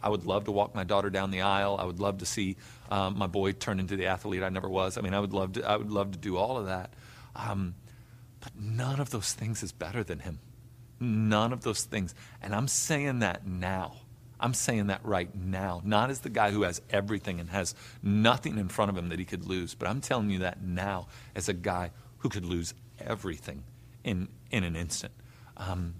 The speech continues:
and so, man, I love you. I love this place. It's been the great joy of my life to yell at you for seven years. Um, my plan is to come back,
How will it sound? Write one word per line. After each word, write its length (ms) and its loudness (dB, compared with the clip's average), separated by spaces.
and 160 4
so, 300 6
man, 160 6
I 60 8
love 320 4
you. 160 0
I 80 4
love 260 6
this 120 -2
place. 140 0
It's 60 -8
been 120 -2
the 40 0
great 360 4
joy 180 4
of 80 4
my 140 2
life 240 2
to 80 -6
yell 260 0
at 100 -4
you 120 -6
for 120 -8
seven 380 -2
years. 300 -6
Um, 260 2
my 120 4
plan 380 0
is 160 -4
to 260 -2
come 160 4
back, 300 2